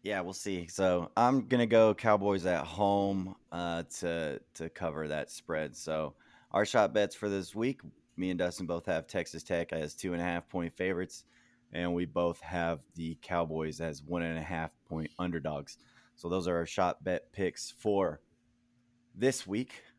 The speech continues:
Uh, make sure you pay attention to our Twitter, where we'll post the shot bet polls.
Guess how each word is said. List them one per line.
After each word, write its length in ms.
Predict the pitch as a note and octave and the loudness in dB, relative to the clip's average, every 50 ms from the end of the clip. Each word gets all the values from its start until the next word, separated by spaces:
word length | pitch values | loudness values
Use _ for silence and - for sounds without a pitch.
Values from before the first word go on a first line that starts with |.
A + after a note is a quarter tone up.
| _ _ _ _ - | _ _ _ _ -8
Uh, 160 | D#2 E2 E2 | -6 -4 -2
make 220 | F2 F#2+ F#2+ - | 0 0 -2 -2
sure 260 | - - - G2 F#2+ | -4 -4 -2 0 0
you 180 | F#2 F#2 F#2 F2 | 0 0 -2 -2
pay 200 | - - G2+ F#2 | -2 0 0 0
attention 360 | F2+ - G#2 F#2 - F#2+ F2+ | 0 0 -2 -4 -4 -4 -6
to 240 | - - - F#2+ - - | -4 -4 -4 -2 0 4
our 200 | F2 F#2+ F#2+ F2+ F2 | 6 6 6 4 2
Twitter, 360 | - - - G2+ G2 G#2+ A2+ | -2 0 2 4 4 4 4
where 160 | A2 G#2 F#2+ | 4 2 0
we'll 240 | E2+ F2 F#2 F#2+ E2 | 0 0 0 0 -2
post 500 | - - G#2 G2 F#2 - - - - D#2+ | 0 2 2 2 4 2 -2 -6 -8 -6
the 360 | F2+ F2+ F2+ F#2 F2+ E2+ E2+ | -2 0 0 0 0 -2 -4
shot 360 | - - G2 F#2 F2 - - | -2 2 4 4 4 4 2
bet 280 | F#2+ F#2+ F#2+ - - - | 2 2 2 2 0 -2
polls. 420 | - G#2+ G#2+ G#2+ A#2+ C3 - - | 0 2 4 4 4 2 -2 -6